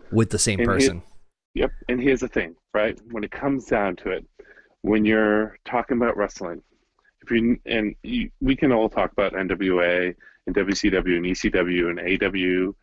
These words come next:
Speaker 2: uh, A E W and T N A and all these wrestling companies, but there is no more powerful and important company than W W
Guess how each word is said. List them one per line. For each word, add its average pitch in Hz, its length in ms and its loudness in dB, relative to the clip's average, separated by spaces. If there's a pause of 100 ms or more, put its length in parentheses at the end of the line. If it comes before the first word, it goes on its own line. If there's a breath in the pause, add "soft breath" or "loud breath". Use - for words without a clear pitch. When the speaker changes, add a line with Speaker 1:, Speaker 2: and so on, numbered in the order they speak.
(340 soft breath)
Speaker 2:
uh, 92 380 2 (100)
A 110 80 0
E 104 200 4
W 92 600 0
and 87 200 -8
T 117 160 2
N 101 80 0
A 90 280 -2 (520 soft breath)
and - 80 0
all 107 200 4
these 135 220 2
wrestling 120 380 -2
companies, 90 480 -6 (580)
but 110 180 0
there 123 220 4
is 123 160 2
no 120 400 0 (180)
more 127 480 2
powerful 117 920 -4 (340)
and 104 100 -2
important 113 520 0
company 95 360 -4
than 92 180 -6
W 92 260 -2
W 90 180 0